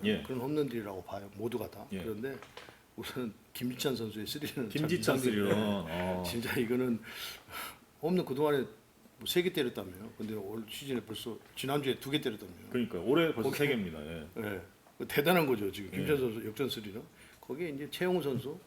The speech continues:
Speaker 2: 나이가 아까도 언급했습니다만, 어, 마운이 넘어갔는데 지금 뭐 밀어서도 때리고 뭐 잡아서 때리고 뭐 동점도 뭐 스리런 뭐, 뭐 못 때리는 게 없잖아요. 지금
Speaker 1: 네.
Speaker 2: 페이스가 지금 나-, 날이 더워지면 좀 더 떨어져야 돼서 더 지금 올라가고 있어요. 그래서,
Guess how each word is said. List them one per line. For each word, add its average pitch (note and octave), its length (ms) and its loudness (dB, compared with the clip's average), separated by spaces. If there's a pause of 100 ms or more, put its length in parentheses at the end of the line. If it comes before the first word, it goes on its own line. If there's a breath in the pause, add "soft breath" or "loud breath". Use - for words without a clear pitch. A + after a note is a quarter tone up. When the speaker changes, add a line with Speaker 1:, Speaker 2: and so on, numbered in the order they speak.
(120)
Speaker 2:
나이가 B2+ 360 -6 (100)
아까도 E3+ 340 4
언급했습니다만, C3 840 -2 (840 loud breath)
어, A#2 680 -2 (280)
마운이 A#2+ 400 0
넘어갔는데 B2 680 2
지금 G#2 280 -8 (340)
뭐 G#2 140 -8
밀어서도 C#3 520 6
때리고 A#2+ 320 -4
뭐 G#2+ 120 -14
잡아서 C#3+ 360 4
때리고 A#2+ 300 -6
뭐 A2 160 -12
동점도 D#3 560 0
뭐 A#2 260 -6
스리런 D3+ 360 -4
뭐, - 140 -14 (680 loud breath)
뭐 - 200 -2
못 F#3+ 180 10
때리는 C4 240 10
게 A#2+ 100 2
없잖아요. G#2+ 400 0
지금 G3 140 -4
Speaker 1:
네. G3 60 -2
Speaker 2:
페이스가 G#3 340 8
지금 C3 140 4
나-, A2+ 160 0 (300 loud breath)
날이 C#3 320 10
더워지면 F#3+ 360 10
좀 D3 220 0
더 A#2+ 180 -4
떨어져야 B3+ 400 10
돼서 B2+ 200 2
더 C#3 160 2
지금 A#2+ 180 0 (200)
올라가고 G3+ 600 8
있어요. G#2 500 -4
그래서, A2+ 300 -6